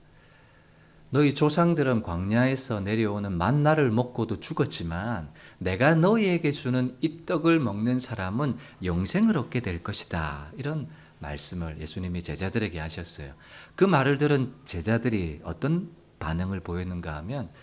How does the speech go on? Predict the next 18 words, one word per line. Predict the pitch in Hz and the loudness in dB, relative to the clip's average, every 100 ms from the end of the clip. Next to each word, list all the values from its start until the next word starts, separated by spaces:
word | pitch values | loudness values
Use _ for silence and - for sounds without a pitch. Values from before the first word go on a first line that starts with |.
| - - - - | -20 -20 -18 -4
제자들 | 117 117 160 170 185 | 0 4 6 6 4
중에 | 180 190 175 127 113 | 2 2 4 4 0
어떤 | 151 143 123 | -2 -2 0
사람들이 | 117 110 113 113 85 - - - - - 87 | -2 -2 -2 -4 -6 -12 -16 -16 -16 -10 -6
"야, | 76 78 | -4 -4
이 | |
말씀 | 143 170 165 143 | -2 -2 -2 -4
참 | - 151 175 | -4 -4 -2
어렵다. | 165 147 - 82 76 80 78 73 - - - | -2 -2 -6 -6 -6 -6 -8 -12 -18 -20 -6
누가 | 113 156 202 175 139 - - | -2 2 4 2 -4 -12 0
능히 | 143 160 | 4 6
이 | 139 160 | 4 4
말씀을 | 143 92 - - 120 135 101 82 - - - - | 2 0 -2 0 2 2 0 -4 -14 -20 -20 -12
받아듣고 | - 156 147 - 139 143 - 113 92 | -2 2 2 2 -2 -4 -4 -2 -2
이해할 | 107 90 101 135 | -2 0 2 0
수 | 143 - | 0 -2
있을까?" | 85 - 120 117 92 78 73 67 71 - _ _ _ _ _ _ _ _ _ _ _ _ _ - - | -2 -2 -2 -2 -4 -4 -6 -12 -16 -20 _ _ _ _ _ _ _ _ _ _ _ _ _ -14 0
그래서 | 160 165 139 | 2 2 0